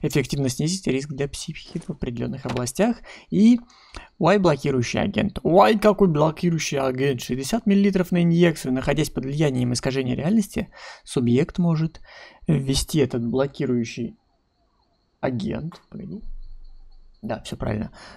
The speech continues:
Ввести этот блокирующий агент для блокирования аномалий, передаваемых через нейротрансмиттеры с целью кратковременного восстановления восприятия реальности. Мгновенный снимок черного куба. Это цель задания.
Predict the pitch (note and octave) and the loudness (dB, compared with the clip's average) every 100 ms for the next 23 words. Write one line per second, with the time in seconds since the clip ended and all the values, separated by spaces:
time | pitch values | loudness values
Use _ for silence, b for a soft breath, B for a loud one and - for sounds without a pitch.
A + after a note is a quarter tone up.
0 | B - - D#3+ - D#3+ C#3 C3+ D3 E3 | B -6 0 2 4 2 4 2 4 4
1 | D3+ D#3 D3 A#3+ G3 F#3 F3+ F3 F#3+ F#3+ | 4 4 4 4 6 6 6 4 6 6
2 | F#3+ F#3 - E3+ F#3 G3+ F3+ E3+ F3 F3 | 8 4 4 6 6 8 8 6 4 4
3 | D3+ C3 C3 D#3 F3 F3+ D#3 A#2+ B2+ C3+ | 2 4 4 2 2 4 6 6 6 4
4 | C3+ C3 A#2+ - B2+ F3 G3 - F3+ G3 | 2 0 2 0 2 4 4 4 4 4
5 | E3+ - C3+ D#3+ F#3+ D#3 - C3 E3+ E3 | 0 0 0 4 4 2 -4 -2 0 -2
6 | D3 - C3 C3 C#3+ B B B _ - | -4 -6 -6 -6 -8 B B B _ -4
7 | B2+ C#3 C#3+ A2 G#2 - - - - _ | 0 0 0 -2 -8 -12 -12 -14 -14 _
8 | _ _ _ _ _ _ _ - - B2+ | _ _ _ _ _ _ _ -20 -6 -2
9 | C3 C3 C3 C#3 A3 A#3+ - G3+ G#3+ G3 | 0 2 4 6 6 6 6 4 4 4
10 | F3+ F#3+ F3+ D#3+ D#3 E3+ G#3+ B B B | 4 6 4 2 4 6 4 B B B
11 | B B B A3+ B3 G#3 F3+ F3+ C3+ - | B B B 0 2 2 4 4 2 0
12 | - - | -2 -6